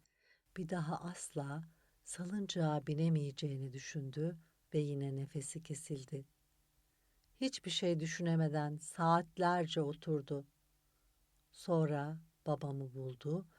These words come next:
cep telefonundan numarayı çevirdi. "Oo beyefendi, bu ne şeref?" diye açtı telefonu yaşlı adam. "Baba,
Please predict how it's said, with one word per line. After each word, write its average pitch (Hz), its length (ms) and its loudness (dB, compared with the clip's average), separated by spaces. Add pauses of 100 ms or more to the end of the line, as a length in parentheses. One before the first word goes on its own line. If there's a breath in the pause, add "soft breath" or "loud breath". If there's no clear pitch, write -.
(260 soft breath)
cep 175 260 -4
telefonundan 143 1000 -2
numarayı 139 500 -4
çevirdi. 143 600 -6 (580 soft breath)
"Oo 214 800 12
beyefendi, 233 840 8 (340 soft breath)
bu 180 120 4
ne 180 140 8
şeref?" 214 640 10 (440)
diye 143 240 0
açtı 151 420 -4
telefonu 143 500 -2
yaşlı 143 480 -4
adam. 139 280 -8 (680)
"Baba, 160 400 6